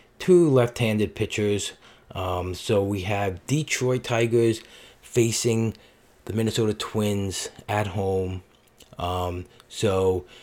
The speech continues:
they were three throwing Tariq Skubal and Matt Boyd versus the Twins. Um, so in Detroit, there's a slight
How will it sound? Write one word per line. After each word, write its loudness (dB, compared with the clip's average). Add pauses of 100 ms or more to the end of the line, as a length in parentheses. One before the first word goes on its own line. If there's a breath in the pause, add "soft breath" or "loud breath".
(520 loud breath)
they 4
were 6
three 0
throwing 2
Tariq -4
Skubal 2
and -6
Matt -6
Boyd 6
versus -2
the -10
Twins. 2 (120)
Um, -6 (100)
so 2
in -2
Detroit, -4
there's -2
a -6
slight -2